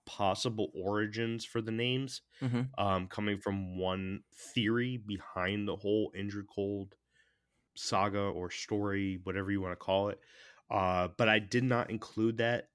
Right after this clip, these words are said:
Speaker 1: and I don't have that available right now. But it was touched upon in, uh, I wanna say it was the Mothman Prophecies by John Keel. I think that's where you're gonna get the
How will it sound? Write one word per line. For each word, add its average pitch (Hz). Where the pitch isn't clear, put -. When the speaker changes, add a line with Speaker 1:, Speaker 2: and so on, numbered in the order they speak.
Speaker 1:
and 98
I 90
don't 104
have 98
that 90
available 87
right 73
now. 69
But 113
it 113
was 107
touched -
upon 98
in, 92
uh, 117
I 143
wanna 127
say 165
it 160
was 131
the 113
Mothman 101
Prophecies -
by 98
John 90
Keel. -
I 90
think 101
that's 98
where 90
you're 98
gonna 90
get 87
the 87